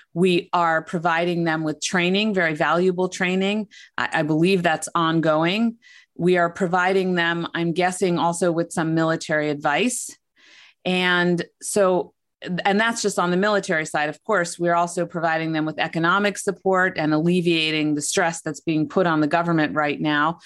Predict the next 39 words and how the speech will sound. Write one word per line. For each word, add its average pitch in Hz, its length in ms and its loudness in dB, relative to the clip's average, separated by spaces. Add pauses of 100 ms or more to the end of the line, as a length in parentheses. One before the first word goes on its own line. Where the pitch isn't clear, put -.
(100)
because 165 300 -4
of 143 140 -4
this 147 220 -6
war. 151 440 -2 (520)
And 160 480 0
we 170 140 2
are 156 80 2
providing 147 420 0
humanitarian 160 680 0
assistance, 170 720 -2 (220)
diplomatic 165 640 0
support, 170 640 -2 (380)
and 151 420 0 (140)
of 170 120 -14
course, 151 340 -2
the 160 120 -8
sanctions, 151 880 0 (440)
uh, 107 80 -2 (120)
pressure, 165 540 0
which 156 220 -2
is 156 140 0
another 160 360 2
component 165 680 0
of 147 120 -4
trying 151 300 0
to 143 100 -8
defeat 151 460 -2
Putin. 147 460 2 (140)
It's - 120 -2
just 170 180 0
that 156 140 0
it's 170 200 -2
not 156 200 -2
the 151 80 0
one 151 180 2
that's 143 240 -2
likely 151 440 -2
to 147 140 -4
work 143 380 -2